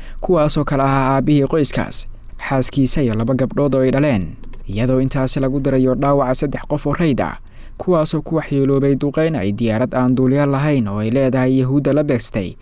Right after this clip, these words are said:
guri ku yaala magaalada Cabasaan al-Kabira ee bariga magaalada Khan Yunis.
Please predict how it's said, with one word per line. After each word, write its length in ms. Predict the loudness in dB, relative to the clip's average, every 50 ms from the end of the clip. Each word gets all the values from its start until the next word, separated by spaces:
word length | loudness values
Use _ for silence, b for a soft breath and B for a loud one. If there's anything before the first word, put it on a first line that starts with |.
| B B B B B B -8
guri 200 | -2 0 0 0
ku 160 | 0 0 0 2
yaala 200 | 2 2 2 2
magaalada 560 | 2 2 2 2 2 2 2 2 0 0 0
Cabasaan 360 | 0 0 -2 0 0 0 0
al-Kabira 600 | 0 -2 -2 0 0 2 2 2 2 2 0 -2 -2 -2
ee 120 | -2 -2
bariga 280 | 0 0 0 2 2 2
magaalada 420 | 2 2 2 2 2 2 2 0 0
Khan 220 | -2 0 -2 0
Yunis. 480 | 2 2 2 0 0 -2 -8 -10 -12